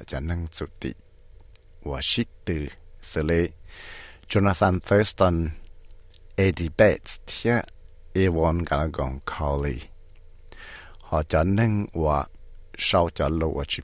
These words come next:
bỏ rong cho đàn đại nó chỉ cho ít cho tôi cũng xia nợ bên nó cũng chư tao hai tiền. Giờ thì tôi chỉ bảo thì cho cái mua số sẽ chế rồi cho nên sự tiền nó giờ đã chỉ chỉ có một tài số chỉ sắp bỏ rong.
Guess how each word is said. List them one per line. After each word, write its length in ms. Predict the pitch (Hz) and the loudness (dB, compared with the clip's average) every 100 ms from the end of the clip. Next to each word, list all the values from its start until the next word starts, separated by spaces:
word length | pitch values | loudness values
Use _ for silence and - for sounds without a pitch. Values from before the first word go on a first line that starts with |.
| - | -4
bỏ 160 | 55 | -4
rong 200 | - 82 | -4 -4
cho 100 | 80 76 | -4 -4
đàn 260 | 58 60 | -4 -4
đại 220 | 64 67 | -4 -4
nó 180 | 71 71 64 | -4 -6 -8
chỉ 180 | 65 64 | -8 -6
cho 140 | 85 | -4
ít 120 | - | -4
cho 120 | 101 80 | -2 -2
tôi 160 | 101 - | -4 -6
cũng 120 | - | -4
xia 240 | - 92 | -2 0
nợ 160 | 92 69 - - | 0 0 -4 -4
bên 200 | 78 71 | -4 -2
nó 120 | 58 - | -6 -8
cũng 140 | 78 - | -10 -6
chư 360 | - 101 90 78 76 - - | -2 0 0 -2 -8 -12 0
tao 160 | 90 | 0
hai 160 | 78 76 | 2 -2
tiền. 220 | - 69 - - - - - - - - - - | -2 -4 -6 -14 -20 -20 -18 -16 -16 -18 -14 0
Giờ 180 | 101 107 | 2 4
thì 160 | 98 | 2
tôi 200 | 95 135 | 0 0
chỉ 120 | - 101 - | 0 2 4
bảo 200 | 127 131 | 4 4
thì 160 | 90 | 0
cho 120 | 80 80 | 0 -2
cái 120 | 78 | 0
mua 180 | 98 117 | 0 0
số 200 | - 127 | 0 -2
sẽ 140 | 123 80 - | -2 -4 -6
chế 240 | 67 65 69 | -6 -6 -4
rồi 100 | 73 | -6
cho 120 | 69 | -4
nên 120 | 78 | -4
sự 120 | - - - | -6 -8 -6
tiền 200 | 64 69 | -4 -4
nó 200 | 71 67 | -4 -4
giờ 240 | 69 78 | -2 -2
đã 100 | 82 - | -2 -2
chỉ 300 | - 69 60 - - - - - | -4 -4 -10 -16 -20 -20 -20 -6
chỉ 100 | 71 - | -4 0
có 160 | 69 - | 0 0
một 300 | - 80 76 | -4 -6 -2
tài 140 | - 73 | 0 0
số 240 | - - - | 0 0 0
chỉ 120 | 78 | -2
sắp 160 | - - | -2 -2
bỏ 160 | 76 - | -2 0
rong. 200 | 87 | 0